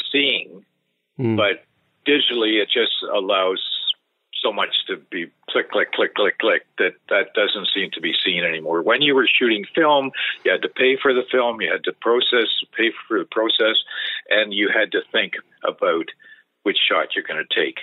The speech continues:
Speaker 1: and that's all gone.
Speaker 2: Mm.
Speaker 1: And
Speaker 2: Mm-hmm.
Speaker 1: everybody does a thousand pictures a day with their cell phone, and it is a different world, but there are still photographers, that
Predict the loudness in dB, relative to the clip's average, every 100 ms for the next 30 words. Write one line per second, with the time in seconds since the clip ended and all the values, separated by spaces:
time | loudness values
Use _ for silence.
0 | -8 -4 2 2 2 -2 -2 _ 0 2
1 | 2 -2 -6 -8 _ _ 0 2 2 -2
2 | -6 -14 _ -16 -2 0 2 0 2 2
3 | 2 -2 0 0 2 0 -4 -4 -2 0
4 | 0 -2 0 0 2 0 -2 0 0 2
5 | 0 0 -2 -2 -4 -8 -14 -2 2 2
6 | 0 -2 -2 -4 -6 -4 -4 -4 -4 -2
7 | 0 2 4 2 2 2 0 -4 -2 -2
8 | -2 -6 -6 -4 -4 -4